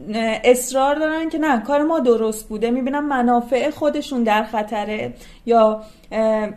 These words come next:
انتخابی که کردن، اه، شاید، اه، انتخاب درستی نبوده و این اصرار بیشتر می‌شه. هی بیشتر تلاش می‌کنن بگن نه، انتخاب ما انتخاب درست تری بوده و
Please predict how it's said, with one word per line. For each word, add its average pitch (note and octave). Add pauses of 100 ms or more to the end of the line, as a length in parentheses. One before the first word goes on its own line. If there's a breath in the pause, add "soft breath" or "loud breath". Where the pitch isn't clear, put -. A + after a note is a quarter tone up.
انتخابی B3
که D4+
کردن، B3
اه، G#3+
شاید، A3+
اه، -
انتخاب A3+
درستی G#3+
نبوده G#3
و B3+
این B3+
اصرار B3+
بیشتر A#3+
می‌شه. G3
هی B3+
بیشتر B3+
تلاش G#3+
می‌کنن G3+
بگن G3
نه، G3+ (340 soft breath)
انتخاب A3+
ما A#3
انتخاب G#3
درست G3
تری F#3+
بوده G3+ (320 loud breath)
و G3